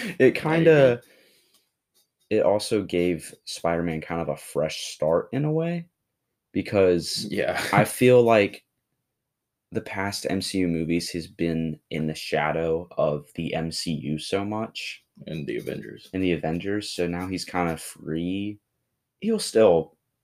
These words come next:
Speaker 1: be involved with that, but I think it's, it's good for character development, I think. But, um, yeah, you talk. <laughs>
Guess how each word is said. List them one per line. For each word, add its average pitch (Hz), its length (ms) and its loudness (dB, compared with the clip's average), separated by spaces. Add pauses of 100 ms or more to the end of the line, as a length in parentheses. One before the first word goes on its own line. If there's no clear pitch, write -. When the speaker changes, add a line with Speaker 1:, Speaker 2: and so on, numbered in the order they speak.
(200)
Speaker 1:
be 98 140 -2
involved 78 420 2
with 101 160 -12
that, 104 240 -2
but 82 120 0
I - 20 -4
think - 440 -6 (540)
it's, - 360 -4 (340)
it's - 240 0
good 120 320 2
for 92 340 2 (280)
character 82 300 0
development, 65 420 -8 (160)
I - 80 -10
think. - 320 -16 (500)
But, 80 160 4
um, 73 280 -4 (920)
yeah, 71 120 -2
you 76 180 -4
talk. 71 280 -4 (180)
<laughs> - 960 0